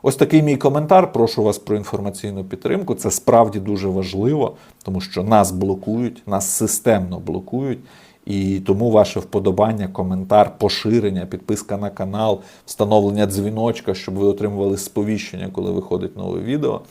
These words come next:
це справді допомагає вносити хоча б якісь частинки світла в інформаційний простір в Україні і робити той інформаційний простір в Україні хоча б частково українським, таким, який стоїть на засадах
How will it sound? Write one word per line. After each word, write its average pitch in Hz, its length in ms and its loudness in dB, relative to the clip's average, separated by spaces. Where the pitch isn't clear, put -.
це 107 140 0
справді 131 480 6
допомагає 104 920 0
вносити 113 560 0
хоча - 340 4
б - 80 -8
якісь 104 400 -2
частинки 123 680 4
світла 107 720 2
в 92 260 -2
інформаційний 110 800 0
простір 104 500 2
в - 180 -8
Україні 101 840 -4
і 110 120 2
робити 104 420 4
той 95 280 -4
інформаційний 95 760 -6
простір - 440 -2
в 92 80 -4
Україні 98 560 -6
хоча 123 240 2
б 110 100 -6
частково 107 460 -4
українським, 101 920 -4
таким, 127 340 -2
який 98 240 -4
стоїть 104 440 -6
на 101 120 -4
засадах 98 500 -2